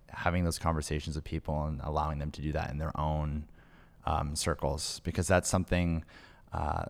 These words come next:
that I noticed every time I, I wrote about my own mental health struggles or spoke about it, I would always get a couple messages. And for me, I just did it for myself. But if I could help one person, I'm like,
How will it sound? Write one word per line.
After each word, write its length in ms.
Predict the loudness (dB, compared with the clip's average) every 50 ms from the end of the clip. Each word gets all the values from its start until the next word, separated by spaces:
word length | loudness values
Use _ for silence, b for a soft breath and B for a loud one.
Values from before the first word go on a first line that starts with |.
| -8 -6
that 320 | -2 2 4 4 4 4
I 100 | 2 2
noticed 360 | 2 4 4 4 2 2 2
every 160 | 2 2 2
time 320 | 4 6 6 8 8 8 8
I, 180 | 8 6 6 6 4
I 120 | 4 4
wrote 500 | 4 4 6 8 8 8 8 8 6 4
about 500 | 2 4 6 8 8 8 6 6 2 2
my 200 | 2 2 2 2
own 440 | 2 4 4 4 6 4 4 4 4
mental 280 | 2 2 0 0 2 4
health 200 | 4 4 4 2
struggles 640 | 2 4 4 4 4 4 4 4 2 2 0 -2
or 320 | -2 0 0 0 0 0 -2
spoke 380 | -4 0 2 2 4 4 2
about 320 | 2 4 4 4 4 4 4
it, 180 | 2 2 2 2
I 100 | 2 2
would 100 | 2 2
always 280 | 2 2 2 2 0 0
get 180 | 0 2 2 2
a 40 |
couple 260 | 0 0 0 0 0 0
messages. 760 | 0 -2 -4 -4 -6 -6 -6 -6 -6 -6 -6 -8 -8 -10 B B B B B B B B B -2
And 400 | 0 2 2 2 0 -2 -4 -6 -12 -18 -20 -20 -18 -6
for 100 | 0 2
me, 240 | 4 6 8 8 8
I 140 | 8 8 6
just 180 | 4 2 0
did 140 | 0 0 0
it 40 | 0
for 120 | 2 4
myself. 680 | 4 4 4 6 8 8 8 8 6 4 -2 -10 -14 -14 B B B B B B -2 4
But 140 | 4 4 4
if 140 | 4 4 4
I 100 | 4 4
could 100 | 4 4
help 180 | 4 4 4
one 160 | 4 4 2 2
person, 360 | 2 2 0 2 2 0 0
I'm 60 | 0
like, 220 | 0 -2 -4 -6